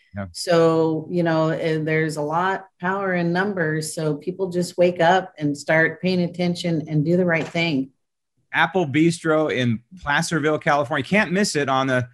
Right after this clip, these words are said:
Speaker 1: on a busy highway. It has a giant sign in black and yellow, yellow letters, black background that says, "No masks allowed." You'll love the sign. You'll love the food. You'll love the people.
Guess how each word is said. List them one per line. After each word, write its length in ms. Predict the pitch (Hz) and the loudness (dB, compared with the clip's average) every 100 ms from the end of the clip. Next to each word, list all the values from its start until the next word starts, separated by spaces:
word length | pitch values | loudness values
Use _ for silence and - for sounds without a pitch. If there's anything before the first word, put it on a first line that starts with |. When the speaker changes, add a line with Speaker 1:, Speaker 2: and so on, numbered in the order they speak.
| _ _ - | _ _ -8
Speaker 1:
on 140 | 113 | -2
a 60 | 117 | 0
busy 440 | 120 151 156 147 | 2 2 4 2
highway. 520 | 120 151 156 135 120 | 2 2 2 4 4
It 40 | 120 | 4
has 180 | 131 113 | 2 -2
a 60 | |
giant 520 | 98 120 147 175 165 | -4 -2 -2 -2 -4
sign 560 | - 175 165 147 107 110 | -6 -4 -2 0 -2 -4
in 380 | - 104 107 92 | -6 -6 -6 -4
black 540 | 110 127 143 160 - - | -2 -2 -2 -6 -8 -8
and 180 | 117 120 | -4 -2
yellow, 580 | 135 147 147 131 156 - _ - | 0 0 0 -2 -4 -10 _ -6
yellow 320 | 107 143 160 | 0 2 4
letters, 360 | 147 131 147 | 2 2 0
black 400 | 107 123 127 - | -2 0 0 0
background 480 | 135 139 - 127 120 | -2 -4 -2 -2 -2
that 60 | 113 | -2
says, 340 | 123 117 107 | -2 -4 -2
"No 580 | 104 127 143 151 156 156 _ _ _ _ | 0 2 4 4 2 -2 _ _ _ _
masks 840 | - 135 139 143 - - - - - - - - - | -2 2 2 2 -2 -8 -10 -10 -12 -12 -12 -12 -6
allowed." 480 | 104 123 123 73 57 _ _ _ _ | -2 2 2 2 -6 _ _ _ _
You'll 140 | 92 | -6
love 220 | 98 107 | -2 -2
the 60 | 101 | -4
sign. 520 | - 131 131 127 127 | -4 -2 0 0 -2
You'll 140 | 92 92 | -6 -4
love 220 | 98 87 | -6 -6
the 80 | 90 | -10
food. 440 | 110 113 113 107 | -6 -4 -2 -4
You'll 180 | 82 87 | -6 -6
love 260 | 92 92 - _ | -4 -6 -10 _
the 80 | 92 | -14
people. 600 | 87 110 110 107 113 107 | -6 -6 -4 -4 -4 -6